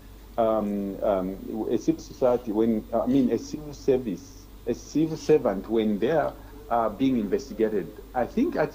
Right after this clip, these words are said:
the level of where they are being arrested, um, the person can be recommended for suspension so that the investigations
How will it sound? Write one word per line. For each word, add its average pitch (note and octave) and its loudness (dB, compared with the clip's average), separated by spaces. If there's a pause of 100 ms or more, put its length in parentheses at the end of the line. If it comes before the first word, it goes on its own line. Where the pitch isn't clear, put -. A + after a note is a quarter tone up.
(120)
the C3+ 4
level A2 2
of F#2+ 0
where A2+ 2
they G#2 2
are F#2+ 2
being G#2 -4
arrested, F#2+ -4 (680)
um, G#2 0 (260)
the A#2 4
person C#3+ 0
can G#2 0
be G2 -2
recommended G#2+ -2
for - -4
suspension B2 -2 (460)
so D#3 6
that A#2 2 (160)
the G#2 2
investigations G2 -4